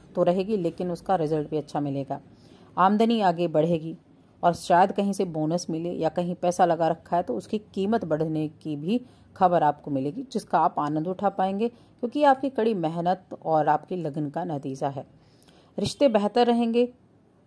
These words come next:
रिश्तों में कोई ऐसी परेशानी नहीं दिख रही है और, अ, अपने अपनों के साथ काफ़ी अच्छा समय बीतेगा, अपना अच्छा, अ, जीवन आज आप देख सकते हैं। इसके अलावा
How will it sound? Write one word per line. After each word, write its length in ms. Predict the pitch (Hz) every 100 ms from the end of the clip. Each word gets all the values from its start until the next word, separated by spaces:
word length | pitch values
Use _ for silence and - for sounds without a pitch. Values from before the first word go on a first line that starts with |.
| _
रिश्तों 280 | 190 185 233
में 180 | 220 220
कोई 420 | 202 202 196 - -
ऐसी 420 | 180 - 185 180
परेशानी 500 | 175 175 175 190 180
नहीं 300 | 165 175 202
दिख 180 | 202 196
रही 180 | 196 196
है 220 | 196 208 - _ _ _ _ _ -
और, 300 | 165 165 165
अ, 760 | 160 160 156 - _ 196 165
अपने 280 | 170 190 214
अपनों 280 | 214 220 247
के 100 | 262
साथ 380 | 247 208 220
काफ़ी 320 | 208 185 185 180
अच्छा 220 | 175 196
समय 300 | - 170 180
बीतेगा, 480 | 175 170 170 180 208 -
अपना 300 | 165 - 160
अच्छा, 560 | 165 - 180 170 156 135 - - _ _ -
अ, 280 | 156 151 147 - 160 - _ -
जीवन 400 | 165 190 202 180
आज 240 | 165 160
आप 100 | 160
देख 240 | 151 156 -
सकते 300 | 165 - 165
हैं। 240 | 165 180 _ _ _ _ _ _ _ _ _ _ _ -
इसके 180 | 170 247
अलावा 400 | 240 247 262